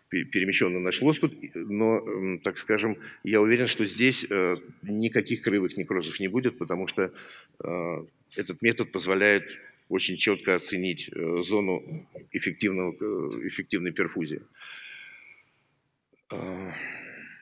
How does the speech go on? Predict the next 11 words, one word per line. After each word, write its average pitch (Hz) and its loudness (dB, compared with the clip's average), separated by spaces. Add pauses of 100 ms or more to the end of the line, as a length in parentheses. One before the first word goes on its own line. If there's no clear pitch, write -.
(1800)
э, 117 2 (200)
какие 131 0
ещё, 127 6
э, 104 -4
в 95 2
общем-то, 98 0
у 101 4
нас 101 2
есть - 0
<clears throat> 160 8
проблемы, 110 6